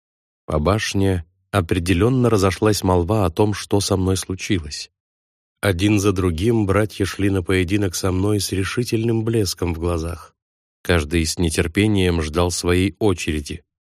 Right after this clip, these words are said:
Каждый нападал с несвойственной ему враждебностью. «Долгая была ночка, а, капитан?» спросил первый противник, зацепив моё плечо. Второй ухитрился ударить меня в рёбра,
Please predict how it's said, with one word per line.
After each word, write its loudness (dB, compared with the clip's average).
Каждый 2
нападал 0
с -4
несвойственной 0
ему 0
враждебностью. -2
«Долгая 4
была 4
ночка, 0
а, 4
капитан?» 2
спросил -2
первый 2
противник, -2
зацепив -4
моё 0
плечо. -10
Второй 0
ухитрился -2
ударить 0
меня 2
в 0
рёбра, 2